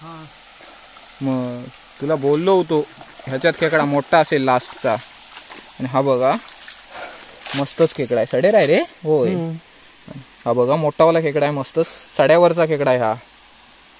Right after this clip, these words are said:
Speaker 2: आणि भेटला finally रोशन आकला असता खेकडा. तर आता हा last खेकडा टाकूया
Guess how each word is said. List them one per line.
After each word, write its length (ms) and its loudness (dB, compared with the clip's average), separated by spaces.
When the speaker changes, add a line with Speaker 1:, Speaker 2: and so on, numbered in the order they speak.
Speaker 2:
आणि 100 -6
भेटला 460 -2
finally 360 -2
रोशन 260 -6
आकला 200 -4
असता 340 -6
खेकडा. 300 -4
तर 60 -6
आता 140 -4
हा 140 -2
last 320 -2
खेकडा 220 -2
टाकूया 360 0